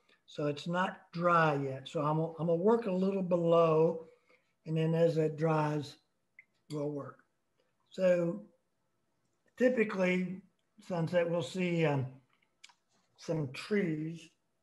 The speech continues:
So I'm gonna use a little bit of a color called Hooker's Green. It's, it's a fairly common color. It's a very bright color.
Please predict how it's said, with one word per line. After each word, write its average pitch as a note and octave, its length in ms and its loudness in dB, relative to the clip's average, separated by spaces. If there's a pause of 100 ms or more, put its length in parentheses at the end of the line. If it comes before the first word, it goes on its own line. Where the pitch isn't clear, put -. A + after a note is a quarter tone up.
(120)
So D#3 260 -6
I'm F#3+ 160 -2
gonna G#3 200 4
use F3 600 -2 (680)
a D#3+ 40 -6
little F#3+ 180 0
bit F#3 140 0
of D#3+ 220 -2 (2500)
a D3 60 -12
color F3 420 2
called D#3 340 2
Hooker's G3 480 2
Green. F3 760 0 (840)
It's, - 480 -12
it's - 160 -20
a D3+ 60 -14
fairly F3+ 420 -2
common D#3+ 380 0
color. D#3+ 540 -2 (120)
It's - 100 -20
a D#3+ 60 -4
very D#3+ 380 4
bright E3 420 6 (240)
color. B2+ 360 -4